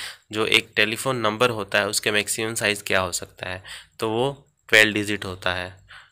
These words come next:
बारह डि-, डि-, डिजिट का मैक्सिमम नंबर हो सकता है। वैसे तो दस होता है,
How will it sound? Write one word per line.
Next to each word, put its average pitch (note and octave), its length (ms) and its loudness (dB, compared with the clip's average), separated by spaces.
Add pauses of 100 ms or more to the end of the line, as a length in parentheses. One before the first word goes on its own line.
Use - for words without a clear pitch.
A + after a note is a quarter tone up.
(220)
बारह G#2 240 4
डि-, A2 260 -4
डि-, G#2+ 380 -2
डिजिट G#2 380 -4
का A#2+ 160 0
मैक्सिमम A2 480 -2
नंबर G2+ 280 -2
हो G2 140 -6
सकता F#2 320 -6
है। F2+ 60 -2
वैसे F#2+ 260 0
तो A#2+ 100 -2
दस A2+ 240 2
होता G#2+ 260 0
है, A2 140 -2